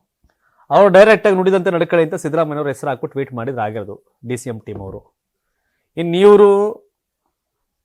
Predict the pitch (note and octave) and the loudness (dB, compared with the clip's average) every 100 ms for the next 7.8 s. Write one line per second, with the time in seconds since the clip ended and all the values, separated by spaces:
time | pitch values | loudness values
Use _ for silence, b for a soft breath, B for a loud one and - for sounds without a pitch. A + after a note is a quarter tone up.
0 | _ _ _ _ A#3+ A#3 G#3 D3+ D#3 E3 | _ _ _ _ _ -20 -10 -6 -4 -4
1 | D3+ D3+ C#3+ C#3+ C#3 D#3+ D#3 C3+ C#3 C#3+ | -2 -4 -4 -6 -6 -4 -4 -4 -4 -4
2 | C3 C#3 D3+ C3+ B2+ C3+ B2 E3 - B2 | -6 -6 -6 -4 -6 -6 -6 -6 -8 -10
3 | - A#2+ D3 F#3+ - C3 C3 A#2+ B2 C3+ | -8 -8 -8 -10 -12 -10 -6 -4 -4 -6
4 | A#2+ A#2+ C3 A#2+ A#2+ C#3 A#2+ - A#2 G#2+ | -8 -6 -4 -4 -6 -8 -8 -10 -12 -10
5 | A2+ A2 G#2+ A#2 A#2 C3 - C#3+ A#2+ A#2 | -10 -12 -12 -14 -12 -14 -8 -6 -6 -8
6 | A2 B2 C#3 D3 C3+ B2+ B2 D#3 F#3+ F#3 | -8 -10 -2 -2 -4 -8 -8 -4 0 2
7 | F#3 F3 E3+ E3 D#3+ G#3+ A#3 _ | 2 2 2 0 0 -2 -4 _